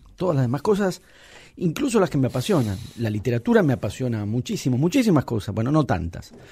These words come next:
Me suscitan pasión, me atraen, me, me, me, digamos, me interpelan, me fascinan. Mi modo de, de tra-, de atravesar o de vivenciar todas esas pasiones, la literatura, la música, digamos, responde a ciertas características que yo diría son mis cualidades.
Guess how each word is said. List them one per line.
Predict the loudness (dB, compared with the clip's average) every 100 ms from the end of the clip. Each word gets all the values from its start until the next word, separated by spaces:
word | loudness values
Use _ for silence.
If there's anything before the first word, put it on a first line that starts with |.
| -20 -20 -20 -18 -2
Me | 0
suscitan | 0 -2 0 0 0
pasión, | -2 -4 -6 -4
me | -6
atraen, | -4 -4 -4 -6 -6
me, | -8 -6 -6
me, | -6 -6 -8
me, | -10 -12 -14 -18 -20 _ _ _ -16
digamos, | -10 -8 -6 -8 -10 -16 -6
me | -4
interpelan, | -2 -4 -2 2 2 2 0 -2 -2 -4 -6 -10 -10 -6
me | -4
fascinan. | -4 0 4 4 4 2 0 -4 -8 _ -20 _ _ _ _ _ _ _ _ _ _ _ _
Mi | 8 10
modo | 12 12 12 10 10
de, | 8 6
de | 4 0
tra-, | 0 -6
de | -2 -2 0
atravesar | -2 2 4 4 2 4 4 4
o |
de | 4 2
vivenciar | 2 0 0 -2 -2
todas | -2 -2
esas | -4 -8 -8
pasiones, | -8 -8 -8 -6 -4
la | -4
literatura, | -6 -6 -8 -6 -6 -4 -4
la | -4
música, | -4 -6 -8 -10 -6 -4
digamos, | -4 -4
responde | -6 -2 -2
a |
ciertas | 0 -2 -4
características | -2 -2 -2 -4 -2 -2 -4
que | -6 -10
yo | -8
diría | -6 -4 -4
son | -6
mis | -8
cualidades. | -6 -4 0 2 0 -4